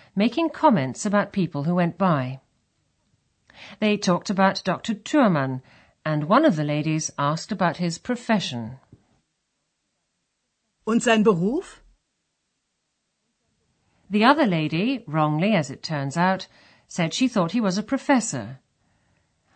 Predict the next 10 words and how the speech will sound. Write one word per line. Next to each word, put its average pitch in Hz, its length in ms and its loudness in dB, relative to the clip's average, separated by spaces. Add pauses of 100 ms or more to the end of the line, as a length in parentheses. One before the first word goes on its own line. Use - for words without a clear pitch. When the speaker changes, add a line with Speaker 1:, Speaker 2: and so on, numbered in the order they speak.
Speaker 1:
Her 190 120 2
friend 196 380 2
then 156 240 0
asked 151 320 -2
her 233 120 2
whether 170 240 0
Doctor 165 320 -6
Thürmann 160 540 0 (100)
was 233 200 -4
married. 196 500 2